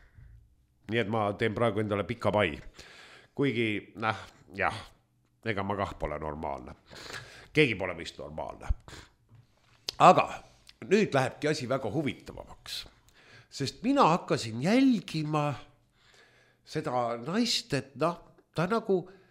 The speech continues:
tekkis küsimus, miks ta ei saa ära süüa iseenda kaaslast. No me pärast ka veel arutasime, ta ütles, et alguses ta sai süüa, aga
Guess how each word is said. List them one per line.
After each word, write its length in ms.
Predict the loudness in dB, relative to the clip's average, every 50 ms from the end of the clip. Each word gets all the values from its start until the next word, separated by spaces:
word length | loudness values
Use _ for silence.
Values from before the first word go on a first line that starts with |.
| _ _ _ _ _ _ _ _
tekkis 260 | 2 2 4 2 0 0
küsimus, 500 | 0 -2 0 0 0 0 -2 -2 -2 -2
miks 240 | -2 -2 -2 -2 -2 0
ta 140 | 0 0 0
ei 80 | -2 -4
saa 360 | -2 0 0 2 2 0 -4 -10 -14 -16 _ -4
ära 280 | -2 0 0 2 0 -2
süüa 500 | 0 -2 -2 -2 0 0 0 0 0 0 -2 -6 -12 -20 _ _ _ _ _ _ _ _ _ _ _
iseenda 360 | -2 2 4 6 6 6 6 8
kaaslast. 720 | 10 10 10 8 6 2 -6 -8 -10 -12 -14 -14 -12 -10 -8 -10 -10 -12 _ _ _ _ _ _ _ _ _ _ _ _ _ _ _ _ _ _ _ _ _ -4
No 120 | -4 0 0
me 80 | 2 2
pärast 300 | 4 4 4 2 2 -2
ka 80 | -2 0
veel 140 | 2 4 4
arutasime, 600 | 6 6 4 4 2 0 -4 -6 -6 -6 -6 -4
ta 100 | -4 -4
ütles, 160 | -4 -6 -8 -6 -2
et 100 | 2 2
alguses 560 | 4 4 2 2 0 -2 -2 -2 -6 -6 -6
ta 120 | -6 -6 -2
sai 240 | 0 2 4 4 4 2 2
süüa, 540 | 0 -2 -2 0 0 0 2 2 2 2 2 0 -4 -12 -18 -20 _ _ _ _ _ _ _ _ _ _ _ _ _ _ _ _ _ _ _ _ _ -2
aga 260 | 0 2 6 6 8